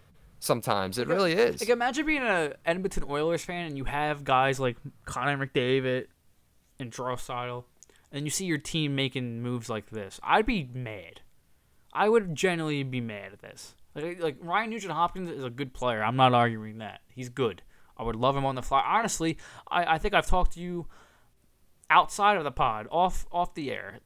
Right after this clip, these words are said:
Speaker 2: that I would potentially look at Ryan Nugent-Hopkins. I think he's a good player. And if we looked at moving Voracek, or Voracek was selected by, uh, Seattle, he, I thought Ryan Nugent-Hopkins would have been a nice little shakeup to the top,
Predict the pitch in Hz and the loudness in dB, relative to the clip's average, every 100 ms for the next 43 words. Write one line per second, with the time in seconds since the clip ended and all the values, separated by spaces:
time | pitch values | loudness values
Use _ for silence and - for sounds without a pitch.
0 | _ 143 101 139 143 139 _ 151 139 135 | _ -2 0 0 -2 -6 _ 4 6 6
1 | 135 - - _ _ - - 151 - 139 | -2 -16 -20 _ _ 0 2 -4 -2 -4
2 | 120 127 131 117 - _ _ 139 110 113 | -2 0 0 -2 -8 _ _ -6 -6 -6
3 | 113 110 - 107 104 107 107 175 180 147 | -10 -10 -8 6 6 4 -8 -6 -4 -4
4 | 139 165 - 165 165 90 - 127 127 151 | -4 -4 -2 0 0 -2 -12 -8 -2 -2
5 | 151 175 - - 165 - - 151 175 156 | 0 -2 -4 -2 -2 -2 -6 -6 -4 -4
6 | 147 175 - 196 180 120 131 151 170 156 | -2 -2 0 -4 -2 -6 -4 -4 -4 -6
7 | 147 - 143 147 - 147 139 123 123 120 | -8 -8 -8 -8 -8 -2 0 0 -2 -4
8 | 117 _ - - - _ _ _ - 160 | -8 _ -20 -20 -20 _ _ _ -6 -2
9 | 143 139 175 160 - 151 147 - _ - | 0 0 0 -2 -8 -14 -14 -18 _ -4
10 | - 185 151 170 156 156 151 147 147 147 | -2 -2 -2 -2 -2 -2 -4 -4 -4 -4
11 | 131 135 135 127 135 165 185 135 135 120 | -6 -4 -4 -2 -2 -2 -2 -2 0 -2
12 | - - 113 - 113 120 | -4 -4 -6 -2 -2 -2